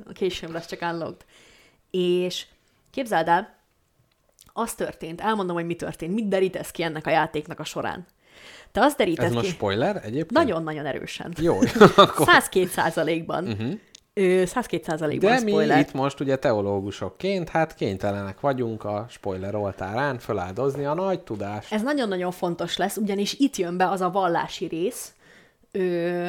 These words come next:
Speaker 1: ami a norák vallásához is kötődik, meg a mi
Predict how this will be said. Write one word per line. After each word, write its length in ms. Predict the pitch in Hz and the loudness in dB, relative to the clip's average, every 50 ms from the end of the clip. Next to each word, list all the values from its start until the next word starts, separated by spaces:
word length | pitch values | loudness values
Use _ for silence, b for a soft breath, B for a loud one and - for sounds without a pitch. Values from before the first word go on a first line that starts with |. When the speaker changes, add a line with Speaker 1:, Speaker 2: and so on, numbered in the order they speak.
| 175 - | -4 -4
Speaker 1:
ami 200 | 202 196 190 185 | -2 -2 0 0
a 60 | 185 | 0
norák 340 | 180 190 196 214 208 233 - | 0 0 -2 -2 -4 -4 -4
vallásához 680 | - 254 247 247 240 220 - - 240 233 240 240 226 | -4 -2 -2 -2 -2 -4 -6 -6 -6 -4 -4 -4 -6
is 340 | 240 233 233 - - - _ _ | -6 -6 -6 -8 -12 -14 _ _
kötődik, 540 | - 220 202 - 226 233 233 247 247 - - | -10 -10 -8 -6 -6 -6 -4 -4 -6 -6 -8
meg 320 | 214 196 185 190 185 - - _ | -6 -6 -6 -6 -8 -12 -16 _
a 100 | - 185 | -10 -8
mi 260 | 185 190 180 175 - | -6 -4 -6 -6 -8